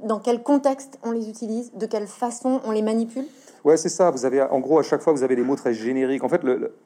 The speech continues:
Speaker 2: le, une très, très bonne façon de pipoter quand vous parlez, c'est peut-être un peu ce que je suis en train de faire d'ailleurs, c'est d'être dans l'abstraction. Euh, quand vous êtes dans l'abstraction, ma foi, vous savez, il y a cette phrase qui est super, qu'on attribue, je crois, alors je sais plus à qui d'ailleurs, Cardinal de Retz, je crois,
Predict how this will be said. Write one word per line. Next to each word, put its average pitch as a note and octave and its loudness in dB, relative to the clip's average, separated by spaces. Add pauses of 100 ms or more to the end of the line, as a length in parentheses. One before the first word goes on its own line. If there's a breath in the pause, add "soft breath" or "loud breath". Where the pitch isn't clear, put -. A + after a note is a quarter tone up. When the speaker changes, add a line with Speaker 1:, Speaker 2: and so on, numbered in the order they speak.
Speaker 2:
le, D3 -4 (200)
une D3 0
très, D3 2
très E3 2
bonne D#3 0
façon D#3+ 0
de B2+ 2
pipoter D3+ 0
quand C3 2
vous A2 -2
parlez, A#2+ 0
c'est A#2 -4
peut-être A#2 -2
un A2 -4
peu A#2 -8
ce A2+ -8
que - -6
je A2 -4
suis - -4
en G2+ -2
train - -8
de G2+ -6
faire G#2 -2
d'ailleurs, A#2 0
c'est A#2 -2
d'être A2+ -2
dans A2 0
l'abstraction. G#2+ -4 (800 soft breath)
Euh, G#2+ 2
quand E3 0
vous F3+ 2
êtes D#3 4
dans B2+ 0
l'abstraction, B2 -4
ma A2 2
foi, C#3 0
vous - -2
savez, D3 2
il - 4
y - 4
a A#2 0
cette A#2+ -4
phrase C3 -2
qui - -10
est - -6
super, C#3 -2
qu'on A2 -4
attribue, A#2 -4
je B2 -18
crois, C#3 -4
alors G2 -4
je G#2 -14
sais C3+ -6
plus C#3+ -4
à A#2+ 0
qui D3 -10
d'ailleurs, C#3+ -2
Cardinal C3+ -4
de B2 0
Retz, C3+ -2
je - -20
crois, F3 -8